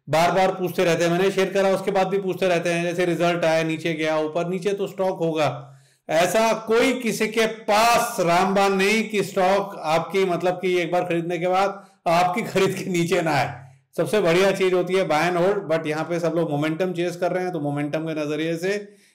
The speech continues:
गेल निकाल के लाया हूं। देखो, सबसे पहले तो गेल का आप मंथली चार्ट देखो, ये मंथली चार्ट है इसका गेल का। और यहाँ पर अगर आप गेल को देखते हो, ये all time highs हैं इसके वन थर्टी रुपीज के, ठीक है।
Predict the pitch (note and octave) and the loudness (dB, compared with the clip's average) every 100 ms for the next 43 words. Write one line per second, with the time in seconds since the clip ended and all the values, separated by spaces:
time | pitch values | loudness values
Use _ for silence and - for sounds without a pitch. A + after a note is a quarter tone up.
0 | _ C#3 E3+ G3 G3 F#3 F3 F3+ D#3+ D#3 | _ -2 2 4 4 2 2 4 4 2
1 | D#3 E3+ F3+ E3+ E3+ C#3 F3+ F3 F3+ F3+ | 0 0 0 0 -2 -2 -2 0 0 0
2 | D3 D#3 E3 E3+ E3 E3+ D#3+ D3+ D3+ E3 | 0 -2 0 0 2 0 -4 -4 -2 0
3 | D#3 C#3 C3+ G2+ G#2 G2 _ _ _ _ | 2 2 2 -2 -10 -16 _ _ _ _
4 | _ _ _ _ _ _ _ _ _ C#3 | _ _ _ _ _ _ _ _ _ -6
5 | D#3+ E3 D#3+ F3+ F#3 E3 E3 E3+ F3 E3+ | -2 -2 -2 -2 0 2 2 2 0 0
6 | F3+ F3 C#3+ D#3 D#3 E3+ - - D3 D3 | 0 -2 0 -2 0 -2 -2 -6 -6 -4
7 | D3 D3+ F3 F3 F3 F3 D3+ D#3 D#3+ F3 | -4 -2 -2 0 0 0 0 -4 -2 -2
8 | E3 D#3+ F3 D3+ B2 - - _ _ _ | -2 -2 0 0 -2 -8 -18 _ _ _
9 | D3 F#3 E3+ E3+ F3+ F3+ D#3+ E3 E3+ E3+ | 0 2 4 2 0 0 2 2 2 2
10 | E3+ D#3+ F3 F3+ - - C3+ D3 D3 D3 | 0 -2 -4 -4 -8 -12 -4 -2 0 -2
11 | D3+ D3 C#3 C3+ C3 G#2+ - - _ _ | 0 -2 -2 -6 -6 -12 -16 -20 _ _
12 | _ _ _ _ _ _ _ _ _ _ | _ _ _ _ _ _ _ _ _ _
13 | C#3 C#3+ F#3 | -8 -4 -2